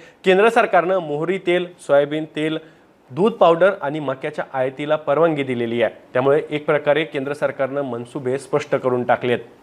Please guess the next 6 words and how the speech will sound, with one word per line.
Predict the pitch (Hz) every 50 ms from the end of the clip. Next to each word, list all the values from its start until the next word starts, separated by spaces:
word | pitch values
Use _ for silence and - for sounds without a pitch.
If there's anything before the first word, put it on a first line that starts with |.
| _ _ _ -
केंद्र | 139 139 135 143
सरकारच्या | 143 156 143 127 135 139 131 - 139
निर्णयात | 127 123 123 123 147 180 190 160 131 127 - - - - - _ _ _ - -
शेतकरी | 190 180 180 - 208 220 202
केंद्रस्थानी | - 208 190 185 185 180 - 185 175 175 170 170
येतील | 180 175 190 202 202